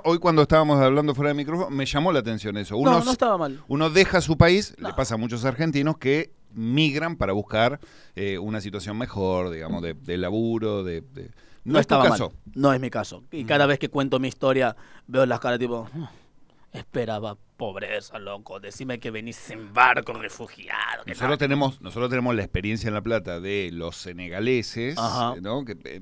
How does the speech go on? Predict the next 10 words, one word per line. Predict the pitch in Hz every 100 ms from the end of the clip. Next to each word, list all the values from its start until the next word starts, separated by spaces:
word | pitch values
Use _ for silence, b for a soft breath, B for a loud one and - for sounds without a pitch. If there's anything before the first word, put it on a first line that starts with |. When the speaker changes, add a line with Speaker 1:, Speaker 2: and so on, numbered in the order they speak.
| 95
Speaker 1:
estoy | 92 -
pensando | 107 117 123 117
en | 113
algo | 117 113 110 95
lo | 104 107
más | 107 120
cercano | - 110 107 131 123 110
a | 104
Angola, | 113 123 - 127
Speaker 2:
Ajá. | 143